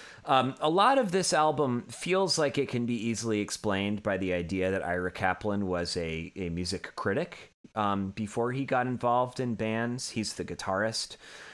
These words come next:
But it's also a really democratic album. I mean, vocal duty and songwriting and creative input feels like it's being kind of evenly split between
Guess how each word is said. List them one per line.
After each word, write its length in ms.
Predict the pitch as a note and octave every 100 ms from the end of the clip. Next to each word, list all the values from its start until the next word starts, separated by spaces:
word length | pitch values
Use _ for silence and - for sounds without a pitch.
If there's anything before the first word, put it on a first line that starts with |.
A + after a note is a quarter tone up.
| - -
But 220 | C3 B2
it's 200 | C3 G#3
also 260 | A3 -
a 80 | D3+
really 240 | A#2 B2 A2
democratic 720 | G2+ G#2 F#2 G#2+ G#2+ G#2 -
album. 420 | G2+ G2+ F#2+ F2+
I 80 | F2+
mean, 240 | F#2+ F#2 F2+
vocal 440 | A2 A#2 A2+ A#2+
duty 520 | G2 G#2+ G#2 G2+ F#2+
and 320 | F2+ F2+ F2 F2+
songwriting 800 | - A2 A2 G2 F#2+ F#2 F2+ F2
and 100 | F2
creative 380 | - G#2+ G2
input 380 | F#2+ F#2+ F#2+ -
feels 260 | - G#2 F#2+
like 180 | F#2 -
it's 140 | F2
being 420 | - F#2+ E2+ E2 - - - - - _
kind 180 | - A#2
of 100 | G2
evenly 400 | G#2 F#2+ F#2 F2
split 460 | F2 - G#2 G2 -
between 680 | G2+ - G2+ F#2+ F2 F2